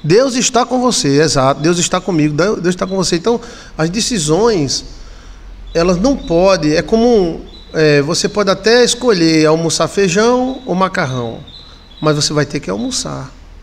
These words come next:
porque se não almoçar, você vai ficar fraca. Então, a, as decisões é algo que você pode adiar, mas não pode adiar por muito tempo, senão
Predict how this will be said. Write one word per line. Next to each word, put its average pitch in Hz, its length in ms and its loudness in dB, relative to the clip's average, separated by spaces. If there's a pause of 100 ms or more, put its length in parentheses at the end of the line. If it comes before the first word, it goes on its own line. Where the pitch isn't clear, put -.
(460)
porque 156 500 -2
se - 140 -2
não 180 120 2
almoçar, 185 380 -2
você 226 280 -2
vai 151 120 2
ficar 143 280 -6
fraca. 127 600 -6 (600)
Então, 156 280 0
a, 190 220 2
as 156 120 -2
decisões 190 540 0
é 240 80 4
algo 208 220 0
que 226 60 -8
você 220 460 2 (640)
pode 233 220 4
adiar, 202 560 2
mas 185 120 2
não 247 140 2
pode 277 240 0
adiar 220 260 0
por 196 140 -6
muito 208 300 0
tempo, 165 300 -2
senão 180 560 0